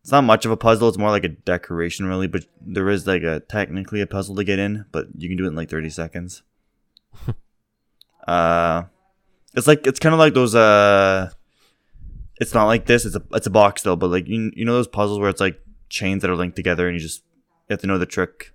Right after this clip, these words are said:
Speaker 1: the sleight of hand to, like, just unlock both chains.
Speaker 2: Yeah.
Speaker 1: It's kinda like that, just, like, a one move thing, and then it's done, kinda
Speaker 2: Oh,
Speaker 1: thing. But this
Speaker 2: okay.
Speaker 1: is, like, a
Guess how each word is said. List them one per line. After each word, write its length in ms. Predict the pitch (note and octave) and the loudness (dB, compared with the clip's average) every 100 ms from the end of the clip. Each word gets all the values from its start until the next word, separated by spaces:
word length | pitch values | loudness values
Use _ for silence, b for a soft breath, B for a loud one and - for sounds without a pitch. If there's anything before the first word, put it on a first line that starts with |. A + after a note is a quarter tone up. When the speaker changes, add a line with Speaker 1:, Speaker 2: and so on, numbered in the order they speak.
| - | -14
Speaker 1:
the 80 | F#2+ | -8
sleight 180 | F#2 E2+ | -2 -2
of 100 | E2 | -2
hand 260 | F2 E2+ | -4 -6
to, 60 | E2 | -6
like, 120 | E2 | -6
just 260 | D#2 E2+ - - | -6 -10 -12 -12
unlock 380 | F2 E2+ E2+ - | -6 -6 -6 -6
both 180 | E2 | -8
chains. 440 | - E2+ E2+ E2+ - _ _ _ E3+ | -8 -10 -8 -10 -14 _ _ _ -14
Speaker 2:
Yeah. 220 | A#2 D2 - - _ _ _ _ | -12 -12 -16 -20 _ _ _ _
Speaker 1:
It's 140 | A2 | -10
kinda 160 | - G#2+ | -4 -2
like 120 | F#2 | 0
that, 100 | E2 | 0
just, 120 | E2 G#2 | -2 -2
like, 100 | F2+ | -2
a 40 | |
one 180 | F2 F2 | -2 -2
move 200 | E2+ F2 | -4 -4
thing, 240 | - E2+ | -4 -4
and 140 | E2+ E2 | -4 -8
then 140 | D#2+ | -8
it's 100 | D#2 | -10
done, 300 | - E2 F2 - _ _ _ _ _ | -8 -6 -6 -12 _ _ _ _ _
kinda 180 | G#2 G2 | -4 -2
Speaker 2:
Oh, 20 | |
Speaker 1:
thing. 140 | G2+ | -2
But 80 | F#2 | -2
this 120 | F#2 F2 | -2 -2
Speaker 2:
okay. 160 | F#2+ | -2
Speaker 1:
is, 20 | F2+ | 0
like, 120 | |
a 20 | E2+ | -4